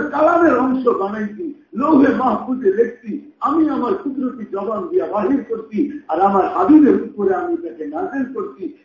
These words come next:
কিয়ামত পর্যন্ত কোরআনের অংশ বানায় দিছি। কেউ যদি মুখাস্ত না করবে, তো হাফেজ হবে না, কেউ যদি না করবে, কোরআন খতম হবে না,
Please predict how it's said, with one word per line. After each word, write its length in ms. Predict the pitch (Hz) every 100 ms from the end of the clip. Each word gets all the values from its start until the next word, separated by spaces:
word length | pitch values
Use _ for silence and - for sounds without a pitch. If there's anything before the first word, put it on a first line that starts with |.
| -
কিয়ামত 380 | 311 320 320 - 294
পর্যন্ত 340 | 226 226 - 196
কোরআনের 380 | 208 226 214 190 -
অংশ 180 | 240 - 226 170
বানায় 320 | 190 190 175
দিছি। 240 | - - 320 - _ -
কেউ 140 | 294 311
যদি 160 | 302 285 247
মুখাস্ত 360 | 269 277 - 233 185
না 80 | 277 294
করবে, 280 | 330 349 349 - - -
তো 60 | 170 170
হাফেজ 320 | 202 269 240 151
হবে 200 | 190 196 196
না, 60 | - - -
কেউ 140 | 269 285 302
যদি 160 | 269 214
না 160 | 226 285
করবে, 320 | 339 339 359 349 - - -
কোরআন 280 | 262 277 208 -
খতম 300 | 214 254 233 175
হবে 200 | 190 190
না, 80 | 185